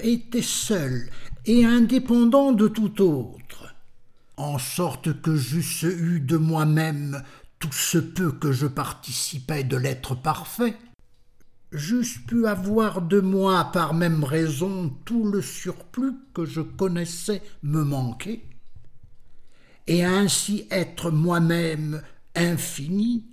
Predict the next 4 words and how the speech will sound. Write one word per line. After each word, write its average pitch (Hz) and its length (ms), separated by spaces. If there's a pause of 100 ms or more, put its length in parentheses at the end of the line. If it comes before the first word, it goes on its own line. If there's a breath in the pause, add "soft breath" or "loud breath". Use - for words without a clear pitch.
éternel, 160 800 (880)
immuable, 151 1120 (840)
tout 247 180
connaissant, 180 760